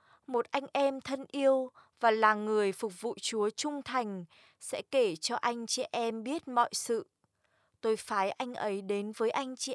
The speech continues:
em chính vì mục đích ấy, để anh chị em biết tin tức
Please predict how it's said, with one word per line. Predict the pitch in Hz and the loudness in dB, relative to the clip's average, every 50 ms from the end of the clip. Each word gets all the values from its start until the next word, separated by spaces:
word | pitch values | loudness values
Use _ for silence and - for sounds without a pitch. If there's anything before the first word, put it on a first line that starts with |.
| - - | -4 0
em | 269 247 247 247 247 240 233 _ _ _ _ _ _ _ _ | 0 2 2 2 0 -2 -12 _ _ _ _ _ _ _ _
chính | - - 247 214 214 226 277 302 - | -4 -4 -2 -2 -4 -4 -6 -6 -6
vì | 302 262 | -4 -4
mục | 214 208 202 190 _ - | -2 -4 -4 -6 _ -8
đích | - 320 - - _ | -8 -8 -8 -4 _
ấy, | - 202 196 196 196 208 254 320 _ _ _ _ _ _ _ _ _ _ _ | 0 0 0 0 -4 -8 -12 -16 _ _ _ _ _ _ _ _ _ _ _
để | - 220 226 214 190 | -2 0 2 2 2
anh | - - 226 226 233 | 2 -2 -4 -4 -4
chị | 226 - - 247 - - | -4 -4 -2 -2 -4 -2
em | - 233 233 233 220 214 220 208 | -2 -2 -2 -2 -4 -4 -8 -6
biết | 240 311 359 - _ - | -4 -6 -6 -6 _ -6
tin | 277 269 254 254 | -4 -4 -4 -6
tức | - - 349 381 | -6 -6 -8 -8